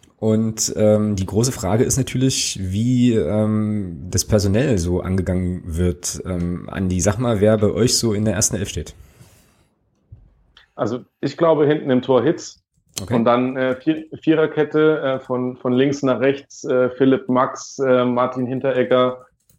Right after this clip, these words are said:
Speaker 2: äh, Jeffrey Guvelo, äh, und, äh, Raphael Framberger. Davor dann, äh, Bayer quasi wie immer und, äh, eh und je.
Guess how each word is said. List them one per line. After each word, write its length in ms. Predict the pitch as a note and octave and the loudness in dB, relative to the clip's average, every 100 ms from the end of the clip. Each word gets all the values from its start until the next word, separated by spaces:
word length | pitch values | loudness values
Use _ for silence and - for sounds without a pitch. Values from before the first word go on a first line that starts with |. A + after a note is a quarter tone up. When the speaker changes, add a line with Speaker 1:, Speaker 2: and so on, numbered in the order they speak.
| _ _ | _ _
Speaker 2:
äh, 280 | B2 A#2+ A#2+ A2+ | -2 0 0 2
Jeffrey 560 | B2+ B2+ B2+ A#2+ A#2 | 0 2 2 2 2
Guvelo, 1600 | C3+ C#3 - _ _ _ _ _ _ - C#3 D3 D3+ D#3 E3 D#3+ _ _ _ - | 0 -2 -4 _ _ _ _ _ _ -12 -2 0 2 2 0 -6 _ _ _ -10
äh, 140 | A#2+ | -8
und, 440 | B2 B2 B2 A#2+ | -2 0 0 0
äh, 120 | C3 A#2+ | 2 2
Raphael 420 | A#2 A#2+ A#2+ A2+ | 2 0 2 0
Framberger. 640 | - A#2 C3+ C#3+ C#3+ D3+ | 2 -4 0 0 2 0
Davor 540 | C3 A2+ - C3 C#3+ D3 | 2 -2 0 0 2 2
dann, 320 | C3+ C3+ C3 | -2 -4 -6
äh, 260 | A#2 A2+ A2+ | -4 -2 0
Bayer 340 | A#2 C3 C3+ | 2 2 0
quasi 580 | - A#2+ A#2+ A#2+ A#2+ A#2+ | -6 -4 -2 -2 -4 -6
wie 180 | A#2 A#2+ | -4 -2
immer 280 | C3 D3 C#3+ | 2 2 2
und, 260 | B2+ B2+ - | 0 -2 -4
äh, 160 | B2 | -2
eh 160 | A#2+ A#2+ | 0 0
und 160 | A#2 G#2 | 0 2
je. 320 | C3 F3 | 2 2